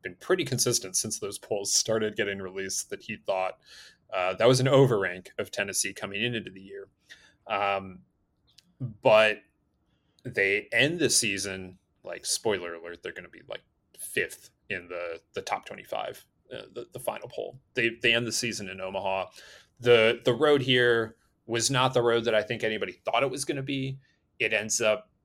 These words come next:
looking pretty good for the Vols. Um, I think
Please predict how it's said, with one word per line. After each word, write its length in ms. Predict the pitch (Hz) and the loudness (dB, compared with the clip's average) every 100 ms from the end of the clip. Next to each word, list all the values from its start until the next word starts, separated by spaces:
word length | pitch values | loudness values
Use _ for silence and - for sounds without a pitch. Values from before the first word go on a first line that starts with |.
| _ | _
looking 460 | 98 95 113 135 131 | -12 -10 -4 -4 -2
pretty 220 | 139 127 | -2 -2
good 220 | 139 131 | -2 -2
for 100 | - | -4
the 100 | 131 | -4
Vols. 500 | 127 127 127 123 - _ _ _ _ | 2 2 2 0 -4 _ _ _ _
Um, 640 | 101 98 98 98 92 90 - _ _ _ _ _ _ | -2 2 2 0 -4 -12 -18 _ _ _ _ _ _
I 80 | 101 | -14
think 320 | - 107 - | -6 -6 -6